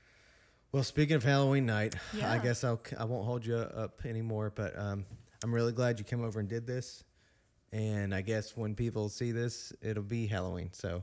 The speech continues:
Speaker 2: It will. And
Speaker 1: ha-
Speaker 2: happy Halloween.
Speaker 1: Yeah, happy Halloween to everybody and to you.
Speaker 2: Yeah, go out and enjoy yourselves. And if you feel like sharing some,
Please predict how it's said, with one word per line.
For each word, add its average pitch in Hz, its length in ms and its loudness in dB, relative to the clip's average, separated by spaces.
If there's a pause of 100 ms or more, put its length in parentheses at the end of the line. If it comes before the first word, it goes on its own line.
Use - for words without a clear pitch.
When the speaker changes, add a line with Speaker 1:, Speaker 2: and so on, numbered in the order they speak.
Speaker 2:
It 226 120 -4
will. 214 580 -4
And 202 100 -8
Speaker 1:
ha- 202 60 -2
Speaker 2:
happy 226 180 -4
Halloween. 233 540 -6
Speaker 1:
Yeah, 117 260 2
happy 120 240 -2
Halloween 117 360 -2
to 117 40 -2
everybody 117 520 -2
and 107 160 -2
to 104 60 -4
you. 107 200 0 (160)
Speaker 2:
Yeah, 220 380 -6 (160)
go 220 100 -10
out 247 80 -6
and 254 80 -4
enjoy 220 180 -6
yourselves. 220 580 -6
And 214 380 -6
if 226 120 -10
you 214 60 -6
feel 240 120 -4
like 233 160 -2
sharing 226 400 -2
some, 240 340 -2